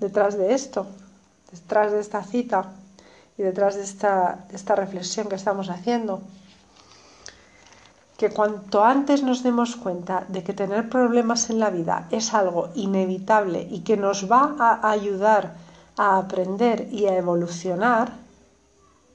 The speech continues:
mejor. Y que los problemas que tenemos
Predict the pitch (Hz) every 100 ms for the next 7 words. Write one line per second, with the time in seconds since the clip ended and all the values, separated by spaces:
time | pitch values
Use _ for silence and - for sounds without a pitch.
0 | _ _ _ - - _ 202 196 - 247
1 | 214 - - - _ _ _ _ _ _
2 | _ _ _ _ _ _ _ _ _ _
3 | _ _ _ _ _ _ _ _ _ -
4 | 226 240 226 226 - 214 233 320 330 -
5 | 247 214 220 202 175 208 196